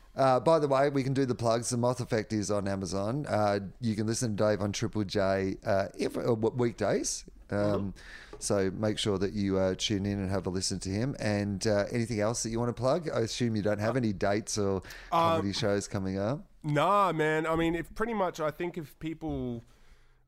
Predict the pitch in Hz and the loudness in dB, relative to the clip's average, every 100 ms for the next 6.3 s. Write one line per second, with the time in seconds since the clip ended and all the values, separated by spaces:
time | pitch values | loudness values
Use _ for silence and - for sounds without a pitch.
0 | - 135 127 123 120 123 - - - - | -6 -2 -2 -2 -4 -8 -16 -18 -18 -18
1 | - 151 180 190 175 147 131 127 - - | -14 -8 -4 -4 -2 -2 -2 -4 -10 -8
2 | 117 113 123 135 - - 117 113 113 110 | -4 -2 -2 -4 -10 -6 -2 0 0 0
3 | 107 107 107 - _ _ _ - 117 113 | -2 -4 -6 -10 _ _ _ -8 -2 -2
4 | 113 - 120 117 110 113 - 120 110 104 | -2 -4 -4 -2 -2 -4 -4 -6 -6 -4
5 | 113 110 110 110 113 110 107 104 107 113 | -4 -4 -6 -6 -6 -4 -4 -2 -2 -2
6 | 110 107 | -2 -4